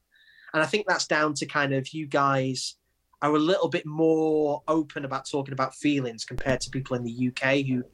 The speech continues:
tend to be a little bit more reserved, and especially men. Um, you know, there's quite a, a high suicide rate. You know, people don't tend to kind of talk about emotions and become very isolated because of it. So America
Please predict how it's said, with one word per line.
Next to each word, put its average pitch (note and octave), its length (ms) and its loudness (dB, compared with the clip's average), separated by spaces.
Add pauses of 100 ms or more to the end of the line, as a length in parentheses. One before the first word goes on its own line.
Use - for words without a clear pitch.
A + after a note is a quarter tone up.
(260)
tend D3+ 280 0
to D3 80 4
be C#3 140 4
a C3+ 120 8
little C#3+ 120 2
bit C3+ 160 -2
more C3+ 220 4
reserved, C3+ 680 0 (340)
and C3+ 100 -6
especially D#3 420 -2
men. C#3+ 460 0 (120)
Um, C3 720 -4 (380)
you D#3+ 140 -4
know, C3+ 120 4 (400)
there's C#3 160 -2
quite - 260 0
a, C#3 280 -4
a - 20 -2
high C#3+ 520 0 (120)
suicide C#3+ 600 0
rate. C#3 340 2
You D3 80 -8
know, B2+ 100 -6 (120)
people C#3+ 300 -2
don't C#3 260 0
tend C#3 240 -2
to - 80 -8
kind C3+ 220 2
of C3 140 2 (300)
talk D#3+ 240 4
about C#3 240 0
emotions C#3 720 0
and C3 160 -6
become C3+ 260 -2
very C3 240 2
isolated B2+ 500 0
because D#3 280 0
of C3 100 -4
it. A2+ 160 -6 (420)
So - 140 2 (120)
America D3 720 2